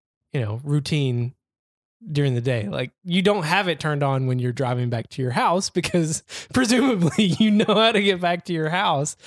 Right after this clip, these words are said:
So that little point of, well, yeah, really, I don't have, I'm, I'm not engaging that function very often. So it did kind of in my mind,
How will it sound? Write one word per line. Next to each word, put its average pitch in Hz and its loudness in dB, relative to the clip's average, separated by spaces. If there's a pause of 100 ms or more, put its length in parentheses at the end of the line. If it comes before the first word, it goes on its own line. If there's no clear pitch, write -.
(320)
So 202 -2 (180)
that 226 0
little 220 2
point 202 0
of, 151 0
well, 175 -2
yeah, 175 -2
really, 160 -2 (520)
I - -10
don't 170 -4
have, 175 -2 (340)
I'm, 180 -2
I'm 180 0
not 208 2
engaging 160 2
that 139 -2
function 151 -2
very 135 0
often. 131 -2
So 135 0
it 170 -4
did 214 0
kind 214 0
of 175 0
in 175 0
my 151 0
mind, 147 -2